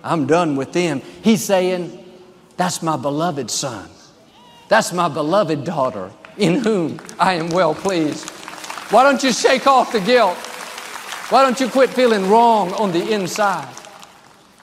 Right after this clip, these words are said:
The right attitude is, "I'm going to accept myself while God is in the process of changing me. I'm going to be happy with who I am, even though I still have some areas I need to improve in."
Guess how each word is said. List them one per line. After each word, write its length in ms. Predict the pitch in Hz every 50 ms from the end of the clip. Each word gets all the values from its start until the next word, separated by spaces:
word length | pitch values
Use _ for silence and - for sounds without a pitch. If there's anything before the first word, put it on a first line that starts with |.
| _ -
The 100 | 185 175
right 340 | 170 202 220 240 254 262 247
attitude 600 | 240 247 240 226 220 190 - - 185 175 170 151
is, 440 | 170 170 165 165 165 160 165 - - - - - - -
"I'm 180 | 180 226 220 196
going 200 | 185 196 175 156
to 220 | 156 156 - 175
accept 560 | 180 165 - - - - 254 262 262 262 -
myself 800 | 208 220 226 226 226 214 220 - - 202 170 139 123 110 104 - - - - - - _ _ -
while 220 | 143 160 160 151
God 520 | 135 123 170 165 160 165 165 165 170 170 156
is 160 | 151 131 123
in 140 | 151 160 147
the 80 | 135
process 640 | - - - 185 170 165 151 - - 160 151 147 143 -
of 140 | - 139 110
changing 520 | - - 160 147 135 131 113 131 120 120
me. 200 | 117 110 104 98 - - - - - - - - - -
I'm 200 | 165 202 233 226
going 180 | 202 233 220
to 80 | 196 185
be 160 | 180 185 165
happy 480 | 160 165 180 240 269 262 - - 269 254
with 240 | 240 220 220 208 220
who 160 | 208 247 247
I 180 | 240 226 233 233
am, 560 | - 190 214 202 190 170 151 131 123 120 127 - - -
even 320 | - 220 254 226 180 196 185
though 140 | 190 180 165
I 60 | 156
still 300 | 147 - - 214 196 180
have 220 | 165 185 180 156
some 180 | - 185 175 180
areas 540 | 180 196 180 165 139 127 123 117 113 - - -
I 80 | 151 147
need 260 | 143 143 143 139 131
to 120 | 147 147
improve 460 | - 156 147 147 - 160 147 135 123 135
in." 200 | 139 135 120